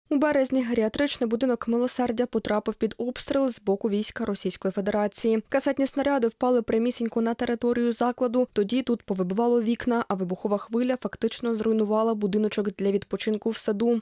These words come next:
Пошкодило й купол каплиці, що розташовується на подвір'ї. Та ворожа атака не зламала моральний дух колективу. Вже за кілька місяців вони відбудували літню кімнату,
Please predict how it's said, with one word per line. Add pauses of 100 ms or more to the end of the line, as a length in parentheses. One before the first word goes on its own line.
Пошкодило
й
купол
каплиці,
що
розташовується
на
подвір'ї.
Та
ворожа
атака
не
зламала
моральний
дух
колективу.
Вже
за
кілька
місяців
вони
відбудували
літню
кімнату,